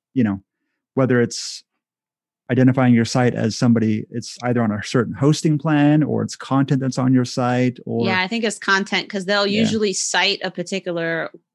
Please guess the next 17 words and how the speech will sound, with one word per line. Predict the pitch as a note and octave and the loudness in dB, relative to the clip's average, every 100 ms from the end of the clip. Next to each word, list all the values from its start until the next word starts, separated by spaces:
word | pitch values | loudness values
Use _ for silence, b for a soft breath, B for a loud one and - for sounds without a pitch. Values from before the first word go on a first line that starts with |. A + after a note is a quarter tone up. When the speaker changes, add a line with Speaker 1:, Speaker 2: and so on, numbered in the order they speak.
| _ - | _ -8
Speaker 2:
blog | E3 D#3+ G3+ | -4 -4 -4
that | |
I've | A3+ G#3+ | -4 -4
done. | A3+ A#3 A#3+ B B B B | -4 -4 -6 B B B B
And, | - G#3+ G3+ F#3 F3 F3 F3+ - _ - | -2 0 0 0 -2 -4 -10 -14 _ -6
and | F#3 | -2
then | F#3+ F3+ | 0 0
I | F3 | -2
just, | E3+ F3 - - | -4 -8 -8 -10
like, | F#3 F3+ B2 - _ _ _ _ | -4 -2 -4 -12 _ _ _ _
if | G#3+ | -2
you | G#3+ | 0
look | A#3 D#4 | 0 0
at | C#4 | -2
my | A#3 G3+ | 0 -2
blog, | F#3 E3 D#3 D#3+ E3+ _ | -2 -2 -2 -4 -8 _
like, | G3 F#3+ | -4 -4